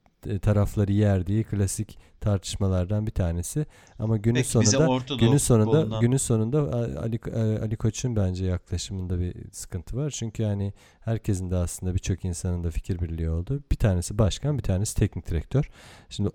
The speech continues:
Speaker 1: o, b-, durduk yere hani f-, Ali Koç'un bu kadar Fatih Terim'e üz-, üzerine gitmesi kendi karizmasını ve kendi seviyesini,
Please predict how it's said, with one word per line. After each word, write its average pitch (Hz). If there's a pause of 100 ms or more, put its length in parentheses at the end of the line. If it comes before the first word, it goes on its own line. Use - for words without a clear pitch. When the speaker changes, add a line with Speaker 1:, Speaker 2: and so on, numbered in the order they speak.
(100)
Speaker 1:
o, -
b-, 98
durduk 113
yere 101 (340)
hani 95 (380)
f-, 110
Ali 107
Koç'un 110
bu -
kadar 107 (360)
Fatih 101
Terim'e 95
üz-, 98
üzerine 104
gitmesi 101 (320)
kendi 110
karizmasını 101
ve 110
kendi 104
seviyesini, 101